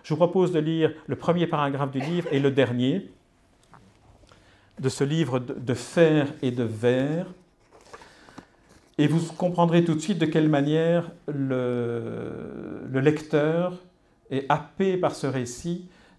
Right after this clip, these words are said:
pris par la main pour suivre, au fil de septante années, une série d'événements qui se sont déroulés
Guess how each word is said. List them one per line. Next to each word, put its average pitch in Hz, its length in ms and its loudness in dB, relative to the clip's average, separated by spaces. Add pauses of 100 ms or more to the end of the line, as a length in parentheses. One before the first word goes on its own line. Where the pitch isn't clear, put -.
(160)
pris 180 160 -4
par 160 220 0
la 135 120 4
main 139 300 0
pour 147 240 -4
suivre, 127 760 0
au 135 120 -4
fil 160 240 -6
de 131 80 -2
septante 147 460 -2
années, 135 380 -2 (240)
une 135 140 0
série 147 320 0
d'événements 131 480 0
qui 139 120 -4
se 131 120 -8
sont 127 200 -4
déroulés 123 600 -2